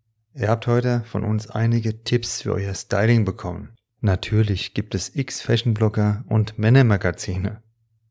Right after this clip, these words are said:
Tatsächlich schaue ich mir da auch das eine oder andere an. Aber für mich kommt der Look Zirkusclown, wie gesagt, nicht in Frage.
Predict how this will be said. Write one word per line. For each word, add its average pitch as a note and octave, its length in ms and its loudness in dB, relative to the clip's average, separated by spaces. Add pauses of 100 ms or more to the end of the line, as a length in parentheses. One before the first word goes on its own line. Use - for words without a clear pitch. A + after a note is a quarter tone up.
(140)
Tatsächlich B2 580 -2
schaue G#2+ 220 -2
ich A2 120 -4
mir A2+ 120 0
da A2+ 160 0
auch C3+ 300 0
das - 260 -8
eine A#2+ 280 2
oder G2 260 0
andere G#2+ 420 0
an. C3 300 2 (1080)
Aber G#2 280 2
für G#2 140 -2
mich A#2+ 200 0
kommt G#2+ 220 -2
der F2+ 80 -2
Look G#2+ 420 -6
Zirkusclown, A2 880 0 (320)
wie G#2 140 -2
gesagt, G2 500 -4
nicht A2 220 -4
in A2 120 -2
Frage. G2+ 640 -2